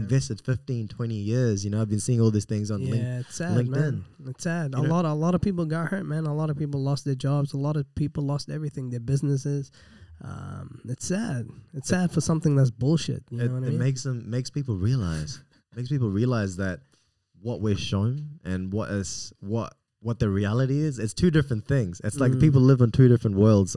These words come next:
Speaker 1: altogether,
Speaker 2: Mm.
Speaker 1: from what we're shown, what we're told, what we're
Speaker 2: Mm.
Speaker 1: driven to do, and,
Speaker 2: Mm.
Speaker 1: um, what actually happens.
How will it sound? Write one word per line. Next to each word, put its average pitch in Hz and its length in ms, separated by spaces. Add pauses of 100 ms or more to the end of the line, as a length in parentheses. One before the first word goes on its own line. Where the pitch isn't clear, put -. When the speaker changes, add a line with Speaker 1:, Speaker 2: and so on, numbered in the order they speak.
Speaker 1:
altogether, 95 560
Speaker 2:
Mm. 131 560
Speaker 1:
from 107 180
what 107 120
we're 110 120
shown, 143 380
what 113 160
we're 104 100
told, 156 400
what 131 280
we're 110 100
Speaker 2:
Mm. - 40
Speaker 1:
driven 113 280
to 101 100
do, 127 300 (180)
and, 101 400
Speaker 2:
Mm. 123 120
Speaker 1:
um, 95 480 (400)
what 107 140
actually 113 320
happens. 92 500